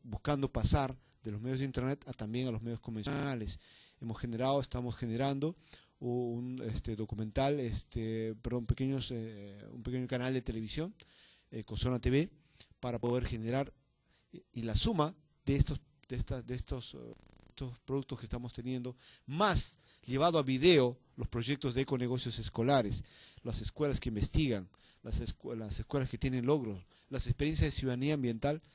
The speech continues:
Ojalá podamos llegar el próximo año a la, al canal siete, a la señal de Eternidad Abierta, para tener un horario permanente en el que la gente encuentre también, entre otras cosas,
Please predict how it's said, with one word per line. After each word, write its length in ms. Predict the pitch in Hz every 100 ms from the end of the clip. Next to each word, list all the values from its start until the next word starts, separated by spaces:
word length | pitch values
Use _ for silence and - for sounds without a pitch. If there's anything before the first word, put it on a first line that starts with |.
| - - -
Ojalá 260 | - -
podamos 280 | 120 139 127
llegar 200 | 117 127
el 40 | 127
próximo 360 | 139 - 135
año 180 | 143 151
a 20 |
la, 80 | 135
al 360 | 127 123 113 110
canal 240 | 107 113
siete, 720 | - - 151 151 147 139 147 143
a 60 |
la 60 | 110
señal 280 | - 123 131
de 40 |
Eternidad 420 | 123 113 113 113
Abierta, 460 | 104 135 131 - - - - - -
para 160 | 110
tener 240 | 104 120 127
un 120 | 123
horario 400 | 117 131 127 135
permanente 560 | 113 104 131 135 127 120
en 100 | 113
el 100 | 107
que 180 | 143
la 80 | 143
gente 240 | 117 151 185
encuentre 360 | 196 202 165
también, 500 | 147 131 139 151 190
entre 200 | 202 131
otras 220 | 123 -
cosas, 420 | - 151 160 220